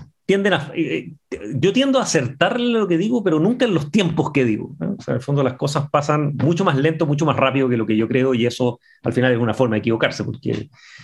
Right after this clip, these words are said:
uno saca nada con decir, "Oye, el mundo, eh, o sea, el, el planeta se va a destruir algún día", claro, eso. <laughs> Si no pones fecha, digamos, no significa absolutamente nada, ¿no?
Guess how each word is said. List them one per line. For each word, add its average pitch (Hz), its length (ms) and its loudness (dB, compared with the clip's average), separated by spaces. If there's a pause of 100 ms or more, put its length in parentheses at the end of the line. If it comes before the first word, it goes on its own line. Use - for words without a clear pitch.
(720)
uno 123 400 -2
saca 107 200 0
nada 117 140 2
con 120 140 0
decir, 123 240 0
"Oye, 117 140 0
el 104 100 0
mundo, 107 600 0
eh, - 120 -6
o - 40 -8
sea, 113 140 -2
el, 101 140 -4
el - 180 -6
planeta 113 320 0
se 117 120 -2
va 113 80 2
a - 20 0
destruir 107 320 -2
algún 117 240 2
día", 104 180 0
claro, - 300 -6
eso. - 260 -12
<laughs> 147 800 -2
Si 147 100 0
no 139 120 2
pones 143 180 2
fecha, 156 300 2
digamos, 143 340 2
no 131 100 2
significa 123 380 0
absolutamente 117 560 -2
nada, 110 220 0
¿no? 147 120 -8